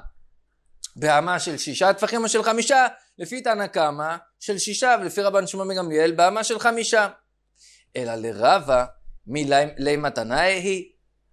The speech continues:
האם זה באמת מחלוקת תנאים שרבן שמעון בן גמליאל חולק על תנא קמא?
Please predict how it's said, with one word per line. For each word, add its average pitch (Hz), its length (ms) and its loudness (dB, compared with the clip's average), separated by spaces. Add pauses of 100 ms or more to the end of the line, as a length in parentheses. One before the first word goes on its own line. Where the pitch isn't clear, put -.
האם 151 200 -2
זה 143 100 -4
באמת 123 340 -4
מחלוקת 139 380 -6
תנאים 131 480 -6
שרבן 117 600 -4
שמעון 147 240 -12
בן 139 80 -8
גמליאל 131 280 -4
חולק 120 360 -4
על 180 80 2
תנא 190 240 0
קמא? 202 340 0